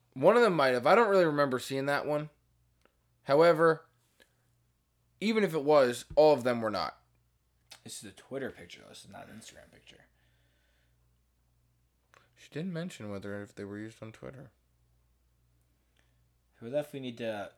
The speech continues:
Speaker 2: look a little more into it. But, so I'm ruling out Dairy Queen. Um,
Speaker 1: Dairy
Speaker 2: good
Speaker 1: Queen's
Speaker 2: motive,
Speaker 1: tough.
Speaker 2: but
Speaker 1: I,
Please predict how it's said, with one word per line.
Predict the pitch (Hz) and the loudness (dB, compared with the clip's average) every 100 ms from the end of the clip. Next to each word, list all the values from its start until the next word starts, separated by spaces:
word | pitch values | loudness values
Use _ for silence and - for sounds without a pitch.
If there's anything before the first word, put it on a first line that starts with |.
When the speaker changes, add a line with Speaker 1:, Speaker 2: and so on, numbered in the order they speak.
| _ _ _ _ _ 123 | _ _ _ _ _ -16
Speaker 2:
look | 117 | -14
a | 113 | -10
little | 120 120 | -8 -8
more | 110 107 | -10 -14
into | 101 110 | -16 -20
it. | - _ _ _ 110 | -20 _ _ _ -20
But, | 107 110 160 127 - - _ _ _ _ _ _ _ _ _ _ | -8 6 8 8 4 -16 _ _ _ _ _ _ _ _ _ _
so | - 120 | -4 -2
I'm | 127 | 0
ruling | 196 240 208 | 0 4 4
out | 170 | 4
Dairy | 143 131 123 | 2 -2 -4
Queen. | - 120 117 113 _ _ _ _ _ _ - _ _ _ | -8 -10 -10 -12 _ _ _ _ _ _ -20 _ _ _
Um, | 107 104 101 101 _ _ _ - | -16 -14 -14 -16 _ _ _ -4
Speaker 1:
Dairy | 160 | -2
Speaker 2:
good | 160 | -2
Speaker 1:
Queen's | 143 135 | -4 -4
Speaker 2:
motive, | 135 | -2
Speaker 1:
tough. | 139 120 | -2 -2
Speaker 2:
but | 107 104 - _ - _ - 160 | -4 -6 -14 _ -20 _ -10 -4
Speaker 1:
I, | 165 | -2